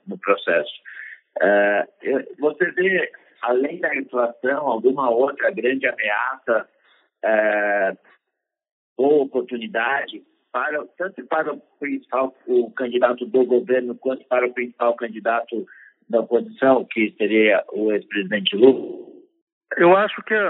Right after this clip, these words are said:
Speaker 2: o que existe, o que existe de adicional com relação ao cenário de inflação,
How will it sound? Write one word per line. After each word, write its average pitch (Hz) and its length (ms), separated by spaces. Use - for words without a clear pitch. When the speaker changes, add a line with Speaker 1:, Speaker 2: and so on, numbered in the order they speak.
Speaker 2:
o 165 140
que - 160
existe, 139 1200
o - 80
que - 120
existe 143 360
de 139 60
adicional 147 680
com 135 120
relação 123 480
ao 123 160
cenário - 380
de - 100
inflação, - 520